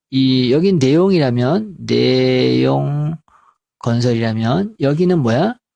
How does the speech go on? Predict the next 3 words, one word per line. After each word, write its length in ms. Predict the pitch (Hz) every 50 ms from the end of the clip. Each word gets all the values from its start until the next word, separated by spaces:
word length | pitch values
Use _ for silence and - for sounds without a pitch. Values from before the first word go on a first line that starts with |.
| _ _ _ _ _ _ _ _ _ _ _ _ _ _ _ _ _ _ _ _ _ _ _ _ _ _ _ _ _ _ _ _ _ _ _ -
내용을 420 | 135 143 147 151 151 151 180 196
어떻게 580 | - - 117 - - 139 131 - - 190 226 262 - _ _ _ - _ _ _ _ _ _ _ _ - 156 143
표현하는 520 | - - 190 165 147 143 156 190 220 240